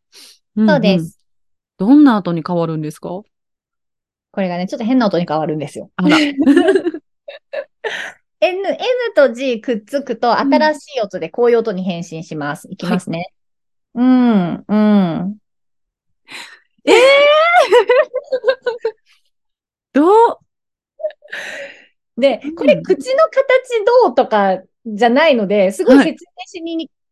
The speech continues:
Speaker 2: くいんですけど、
Speaker 1: はい。はい。
Speaker 2: イメージとしては、Nって鼻にかかる鼻音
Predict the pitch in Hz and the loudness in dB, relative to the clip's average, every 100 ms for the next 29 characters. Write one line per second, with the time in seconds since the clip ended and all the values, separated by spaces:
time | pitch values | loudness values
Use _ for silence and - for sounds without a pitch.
0 | _ 359 311 208 196 - 175 226 196 - | _ -6 -2 -4 -4 -8 -4 0 0 0
1 | 247 269 554 539 - - - - 190 214 | 2 4 4 2 -2 -12 -12 -8 -6 -4
2 | 208 - _ 202 175 _ - 571 539 359 | -4 -6 _ -20 -20 _ 0 0 2 -4
3 | 214 _ 226 214 180 - 294 381 427 466 | -6 _ -2 0 0 -4 -4 -4 -4 -6
4 | 453 440 466 330 202 202 220 240 247 240 | -6 -4 -2 0 0 0 2 2 0 -4